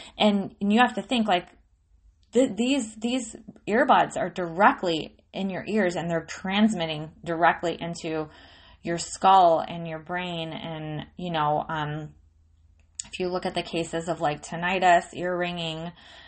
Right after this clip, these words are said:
um, migraines, things like that, it's like, it's like an epidemic. And, you know, I know correlation doesn't equal causation, but, you know, eh,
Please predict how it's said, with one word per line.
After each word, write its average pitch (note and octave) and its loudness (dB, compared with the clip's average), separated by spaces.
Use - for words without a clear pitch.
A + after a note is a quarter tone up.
um, D#3+ -4
migraines, F3 -2
things F3 -6
like D3+ -2
that, F3+ 4
it's E3 -8
like, D#3+ 0
it's - -8
like G3+ -4
an F#3+ -4
epidemic. E3+ -2
And, D#3+ -6
you E3+ -8
know, D3+ 0
I E3+ -4
know E3 -2
correlation E3+ -2
doesn't E3+ -6
equal D#3 -8
causation, E3 -2
but, D#3 2
you F3+ -6
know, D#3 0
eh, - -2